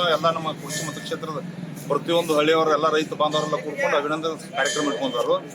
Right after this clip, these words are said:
ಆ ಅಭಿನಂದನೆ ಕಾರ್ಯಕ್ರಮ ನಮ್ಮ ಅಲಕ್ನೂರವ್ರು ವಿಶೇಷವಾಗಿ ಎಲ್ಲ ನಮ್ಮ ರೈತ ಬಾಂಧವರೆಲ್ಲ ಮತ್ತು ಕಾರ್ಯಕರ್ತರೆಲ್ಲ ಕೂಡ್ಕೊಂಡು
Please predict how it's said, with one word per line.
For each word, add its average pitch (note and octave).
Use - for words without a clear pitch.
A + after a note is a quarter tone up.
ಆ D3
ಅಭಿನಂದನೆ E3+
ಕಾರ್ಯಕ್ರಮ E3
ನಮ್ಮ E3+
ಅಲಕ್ನೂರವ್ರು E3
ವಿಶೇಷವಾಗಿ E3
ಎಲ್ಲ D3
ನಮ್ಮ D#3+
ರೈತ D3
ಬಾಂಧವರೆಲ್ಲ D3+
ಮತ್ತು C#3+
ಕಾರ್ಯಕರ್ತರೆಲ್ಲ C#3
ಕೂಡ್ಕೊಂಡು D3